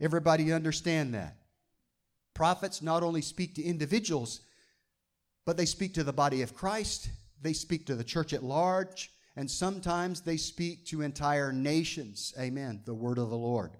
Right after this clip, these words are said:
All right, evangelists. Evangelists have a God-given anointing to bring the lost into the kingdom to get people saved. And I'm telling you, Mark and Victoria Bowling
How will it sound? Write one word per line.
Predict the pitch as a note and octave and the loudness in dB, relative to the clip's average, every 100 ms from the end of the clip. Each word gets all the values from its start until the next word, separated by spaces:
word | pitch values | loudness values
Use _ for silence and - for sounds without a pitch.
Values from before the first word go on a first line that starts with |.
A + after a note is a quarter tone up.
| _ _ _ _ _ _ _ | _ _ _ _ _ _ _
All | D3 | 0
right, | E3+ D3+ | 4 4
evangelists. | C3+ F3+ A3+ G#3+ G#3 C3+ - - - _ _ _ - _ _ _ _ | 4 4 4 4 4 4 -2 -10 -12 _ _ _ -20 _ _ _ _
Evangelists | C3 C3 G#3 C4+ A3+ F#3 D3 - | -6 4 4 4 2 2 4 4
have | E3 | 2
a | D3 | 2
God-given | C3 E3+ G3+ F3+ G3 G3+ | 6 8 8 6 0 0
anointing | G3+ F3+ F3 F3+ | 0 2 2 2
to | E3 | 0
bring | C#3 E3+ F#3 | 0 2 2
the | F3 | 2
lost | D#3+ D#3+ G3+ G#3 F#3+ | 4 4 4 0 0
into | F3+ D#3 | 0 2
the | D3 | 0
kingdom | D3 F3 F#3+ F#3+ | 0 0 0 -2
to | D#3 | -4
get | B2 F3+ F#3 | -2 -4 -4
people | D3+ E3 E3 | -6 -6 -4
saved. | C#3 - C3 A#2 | -6 -2 0 -2
And | A#2+ B2 | -4 -4
I'm | E3 | -4
telling | - E3 E3+ E3 | 0 2 4 2
you, | E3 E3+ E3 _ _ _ _ _ _ _ _ _ - | 2 0 -4 _ _ _ _ _ _ _ _ _ -12
Mark | A#2+ C#3+ F3+ F#3 F3+ | -4 4 4 4 0
and | C#3+ | -2
Victoria | B2+ C#3 - E3 F3 E3+ | -2 -6 -2 0 2 2
Bowling | C#3 D#3 E3 E3 D#3+ D#3+ | 2 4 4 2 -2 -6